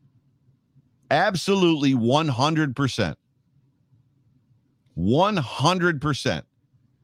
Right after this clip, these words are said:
needed to come at, at, at Gabe, Gabriel Davis as fast as Josh Allen could throw the football. The ball to Stefon Diggs in the end zone? No, it didn't.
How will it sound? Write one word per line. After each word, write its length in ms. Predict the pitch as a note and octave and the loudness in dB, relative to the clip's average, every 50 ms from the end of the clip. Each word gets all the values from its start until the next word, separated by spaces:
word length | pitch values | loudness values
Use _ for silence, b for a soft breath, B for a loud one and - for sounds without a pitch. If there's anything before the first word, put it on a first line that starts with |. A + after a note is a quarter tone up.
| _ _ _ _ _ _ | _ _ _ _ _ _
needed 280 | - C#3+ D3+ D#3+ D3 | 2 2 2 2 0
to 60 | C#3+ | -2
come 280 | A#2+ - D#3 D#3 D#3 D3+ | -2 0 0 0 0 0
at, 300 | - - B2 B2 G#2+ - | -2 -2 -2 -2 -2 -2
at, 180 | A2+ A#2 A#2 - - | -2 -2 -2 -2 -2
at 180 | A2 A#2 A2 - - - G#2 | -2 -2 -2 -4 -6 -6 -2
Gabe, 300 | G#2+ C3+ C3+ B2+ A#2 A2+ - | 0 0 0 0 -2 -4 -2
Gabriel 320 | G#2+ B2+ C3+ C3 C3 B2 | -2 0 0 0 0 0
Davis 320 | A2+ B2+ B2 A2+ G#2 F#2+ - | 0 0 0 -2 -4 -4 -6
as 220 | - G#2 - - - _ - | -8 -8 -8 -10 -16 _ -2
fast 360 | D#3+ D#3 E3 E3+ E3 - - | 0 0 0 -2 -4 -4 -4
as 120 | D3 A#2+ | -4 -2
Josh 340 | F#2 F#2+ C3+ C3 C3 B2 - | 0 0 0 0 0 -2 -2
Allen 180 | B2+ B2 B2 A2+ | -2 -2 -2 -2
could 140 | A2 G#2+ F#2+ | -2 -4 -2
throw 160 | G#2+ A2 G#2 | -2 -2 -2
the 80 | G2 | -2
football. 460 | F2+ - F2+ D2+ - - A#1+ - - - _ _ _ _ _ _ _ _ _ _ _ _ _ _ _ _ _ _ _ _ _ _ _ _ _ _ _ _ _ _ _ _ | -2 -4 -6 -6 -6 -8 -10 -10 -12 -16 _ _ _ _ _ _ _ _ _ _ _ _ _ _ _ _ _ _ _ _ _ _ _ _ _ _ _ _ _ _ _ _
The 80 | - | -4
ball 240 | A2+ C3+ D#3+ F#3 G3 | 0 2 2 2 2
to 60 | F#3+ | 0
Stefon 360 | D3 - E3+ D#3+ F3+ F3+ F3+ | -2 -2 -2 0 2 2 2
Diggs 220 | D#3 E3+ F3+ D3 D#3 | 2 2 2 2 0
in 80 | F3 | 0
the 120 | F3 E3 E3+ | 2 2 2
end 140 | F3+ F#3 D3+ | 0 0 0
zone? 340 | F3 F#3+ G3+ G#3+ G3+ F#3 - - _ _ _ _ _ _ _ _ _ _ _ _ _ _ _ _ _ _ | 0 0 0 0 -2 -4 -8 -10 _ _ _ _ _ _ _ _ _ _ _ _ _ _ _ _ _ _
No, 260 | D#4+ F4+ F#4 F#4 D#4+ - - _ _ _ _ _ _ _ _ _ _ _ | -2 -2 0 -2 -2 -6 -8 _ _ _ _ _ _ _ _ _ _ _
it 140 | - D3+ C#3+ | -6 -6 0
didn't. 320 | D#3+ F3 - - G#2+ - | 0 0 0 0 -2 -2